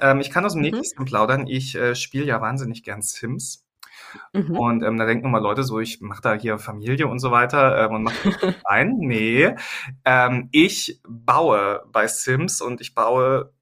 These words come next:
Speaker 1: Schlösser nach. Ähm, also ich, das ist meine Freizeitbeschäftigung. Ich, ähm, schaue mir Dokumentationen an über berühmte Gebäude.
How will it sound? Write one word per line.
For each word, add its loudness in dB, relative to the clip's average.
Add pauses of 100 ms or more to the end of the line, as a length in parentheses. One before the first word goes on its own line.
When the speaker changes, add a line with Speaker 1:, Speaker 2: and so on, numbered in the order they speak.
(200)
Speaker 1:
Schlösser 0
nach. -6 (460)
Ähm, 2
also 0
ich, -4 (260)
das 2
ist -4
meine 4
Freizeitbeschäftigung. -2
Ich, -2
ähm, 2
schaue 0
mir -2
Dokumentationen -2
an -4
über 0
berühmte -6
Gebäude. -2